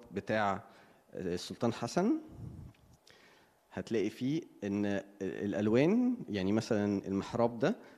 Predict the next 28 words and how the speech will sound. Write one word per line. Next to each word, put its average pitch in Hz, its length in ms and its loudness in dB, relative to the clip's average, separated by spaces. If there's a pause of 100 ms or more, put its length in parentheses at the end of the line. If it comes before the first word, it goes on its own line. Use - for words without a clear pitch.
(280)
فيه 123 220 0 (200)
جزء 113 340 4
من، 110 80 2
انت 107 140 2
مش 120 160 2
عارف 143 200 2
تكرره 131 420 6
حته - 340 0
واحده، 113 300 4
مش 90 140 -2
عارف 117 140 0
تكرر 135 300 4
حاجه 131 280 0
سيمبل، 110 460 6
انت 98 160 -2
بتاخد 127 380 0
مجموعه 120 400 6
كبيره 123 280 4
معقده 147 580 4 (380)
وهي 131 280 6
دي 139 80 4
اللي 143 120 4
عماله 113 240 6
بتتكرر. 98 480 4 (1160)
وبيحصل 123 440 4
ساعات 165 300 2
تكرار 151 480 8
alternating، 107 680 4